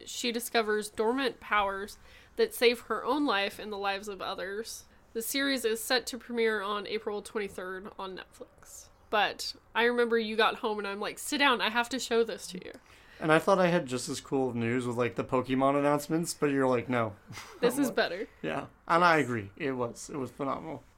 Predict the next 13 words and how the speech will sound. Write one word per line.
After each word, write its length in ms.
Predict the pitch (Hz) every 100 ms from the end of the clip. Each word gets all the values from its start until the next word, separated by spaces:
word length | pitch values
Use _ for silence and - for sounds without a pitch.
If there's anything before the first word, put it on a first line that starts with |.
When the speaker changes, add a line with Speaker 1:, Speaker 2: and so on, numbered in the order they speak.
| -
Speaker 1:
You 160 | 269
had 260 | 254 277 240
actually 480 | 220 220 - 220 196
said 380 | - 208 196
after 320 | 170 208 - 196
watching 380 | 190 190 208
that 160 | 185 185
that 100 | 190
you 360 | 190 202 196 202
wish 360 | 214 214 - -
you 160 | 254
had 260 | 269 269 247
read 220 | 269 277